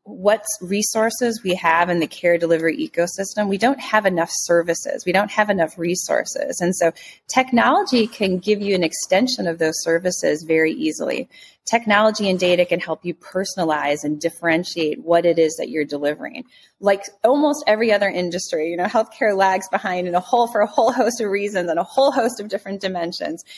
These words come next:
Um, but every other industry has benefited from the leverage of data and technology to make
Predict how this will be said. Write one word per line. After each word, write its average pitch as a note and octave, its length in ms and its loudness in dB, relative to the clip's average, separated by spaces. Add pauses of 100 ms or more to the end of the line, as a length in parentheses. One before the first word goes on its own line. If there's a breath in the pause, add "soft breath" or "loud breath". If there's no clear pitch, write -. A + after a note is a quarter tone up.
(320 loud breath)
Um, F#3 320 2
but F#3 220 2
every C4 200 2
other C#4 160 2
industry G3+ 720 -2 (320 soft breath)
has G3+ 220 0
benefited G3+ 680 2
from F#3 240 0
the F3 100 4
leverage F3 400 2
of E3 140 -2
data F3 320 2
and E3+ 200 0
technology E3 720 -2
to E3 80 -2
make E3 300 -2